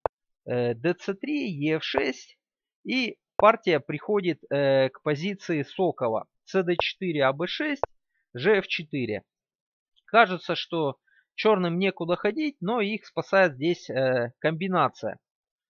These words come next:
То есть чёрные играют Ф Е пять, затем, э, Ц Д четыре.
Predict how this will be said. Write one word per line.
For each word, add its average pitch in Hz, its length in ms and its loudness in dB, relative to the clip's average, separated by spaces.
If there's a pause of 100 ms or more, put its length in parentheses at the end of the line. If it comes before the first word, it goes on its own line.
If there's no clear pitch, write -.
(120)
То - 60 -12
есть - 80 -14
чёрные 147 400 0
играют 139 320 0
Ф 135 160 -6
Е - 160 0
пять, 139 360 -2
затем, 143 540 -4 (720)
э, 120 300 -2
Ц - 200 -4
Д 165 140 -2
четыре. 113 560 -6